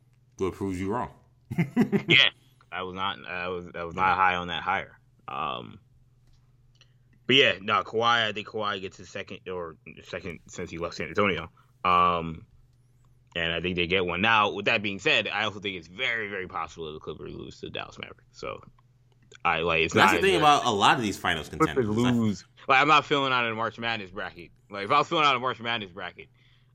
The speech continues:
Speaker 2: I, I'm no way am I, am I picking the Clippers to win a championship 'cause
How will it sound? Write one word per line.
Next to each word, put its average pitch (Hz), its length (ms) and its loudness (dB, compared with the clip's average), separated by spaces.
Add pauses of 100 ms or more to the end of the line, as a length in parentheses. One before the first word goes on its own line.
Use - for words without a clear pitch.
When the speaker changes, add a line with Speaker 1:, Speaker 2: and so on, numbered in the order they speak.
(140)
Speaker 2:
I, 92 280 0
I'm 98 120 -6
no 110 140 -2
way 101 120 -4
am 87 240 -8
I, 85 60 -12
am 85 100 -12
I 85 80 -8
picking 90 320 -8
the 85 60 -10
Clippers 82 320 -8
to - 60 -10
win 78 100 -8
a - 40 -14
championship 80 560 -8
'cause - 340 -10